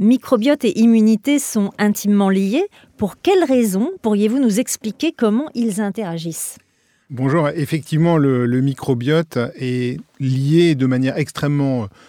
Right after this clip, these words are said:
Speaker 2: proche, interconnecté avec notre, notre système immunitaire, et ce pour plusieurs raisons. La première raison, c'est que notre microbiote joue un rôle dans la stimulation, la maturation de notre système immunitaire, et cela,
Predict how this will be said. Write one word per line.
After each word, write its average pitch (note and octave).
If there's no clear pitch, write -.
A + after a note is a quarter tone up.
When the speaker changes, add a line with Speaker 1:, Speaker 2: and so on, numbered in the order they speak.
Speaker 2:
proche, F3+
interconnecté D#3+
avec A#2
notre, C3
notre C3
système C#3
immunitaire, C3+
et A#2
ce E3+
pour C#3
plusieurs C#3+
raisons. A#2+
La B2
première F3+
raison, D#3
c'est -
que C#3+
notre C#3+
microbiote D3+
joue C#3+
un C#3+
rôle D3+
dans B2+
la A#2+
stimulation, E3
la C3
maturation D3+
de B2+
notre A#2
système A#2
immunitaire, A#2
et C3
cela, D#3